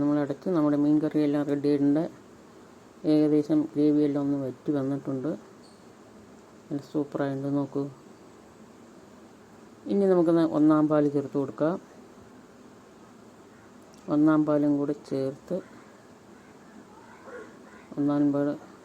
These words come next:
ഒന്നാം പാൽ ഒന്ന് ചെറിയ തിള വരുന്നവരെ മാത്രം ഒന്ന് ചെറുതായിട്ടൊന്ന് ഇളക്കിയതിന് ശേഷം നമുക്ക് ഗ്യാസ് ഓഫ് ചെയ്യാം.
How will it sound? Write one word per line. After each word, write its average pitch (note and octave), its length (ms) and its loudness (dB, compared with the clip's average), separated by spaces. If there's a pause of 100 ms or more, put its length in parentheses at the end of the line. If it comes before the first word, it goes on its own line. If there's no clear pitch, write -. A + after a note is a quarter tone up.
(160)
ഒന്നാം D3 300 2
പാൽ D3 120 0 (120)
ഒന്ന് D3+ 160 4 (240)
ചെറിയ D#3 320 2
തിള D3 120 -2 (100)
വരുന്നവരെ C#3 440 -4 (100)
മാത്രം C#3 280 -8 (1700)
ഒന്ന് D3 180 0 (220)
ചെറുതായിട്ടൊന്ന് C#3+ 640 0
ഇളക്കിയതിന് C#3+ 420 -2 (100)
ശേഷം D3+ 280 -6 (100)
നമുക്ക് C#3 320 -6 (1080)
ഗ്യാസ് C#3 420 -4
ഓഫ് C3+ 200 -6
ചെയ്യാം. C3+ 340 -6